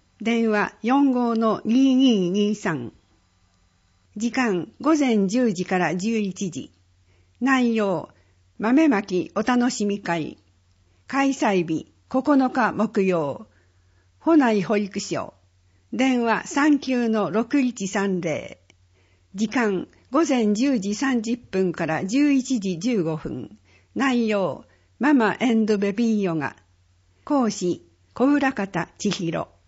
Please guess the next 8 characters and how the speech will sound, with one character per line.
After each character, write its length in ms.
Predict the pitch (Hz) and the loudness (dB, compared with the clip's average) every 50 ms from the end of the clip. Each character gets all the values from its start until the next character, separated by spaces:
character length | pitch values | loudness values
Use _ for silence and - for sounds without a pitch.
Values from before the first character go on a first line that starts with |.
| _ _ _ _ _ _ _ _ _ _ _ _ _ _ | _ _ _ _ _ _ _ _ _ _ _ _ _ _
開 220 | - 262 285 294 294 | -4 0 2 2 2
催 360 | 269 - 269 240 214 180 170 | 2 0 0 0 0 0 -2
日、 280 | 175 165 160 - - - - _ - - | -2 -4 -6 -6 -8 -14 -20 _ -10 -4
十 280 | 202 262 302 294 269 | 2 4 4 4 4
四 180 | 226 196 190 180 | 4 2 2 0
日 420 | - - - - 165 151 - - _ | -2 -6 -6 -2 -2 -2 -4 -6 _
火 160 | - - 208 220 | -4 -2 0 0
曜。 440 | 220 220 202 170 147 131 - - | 2 2 0 0 -2 -4 -6 -10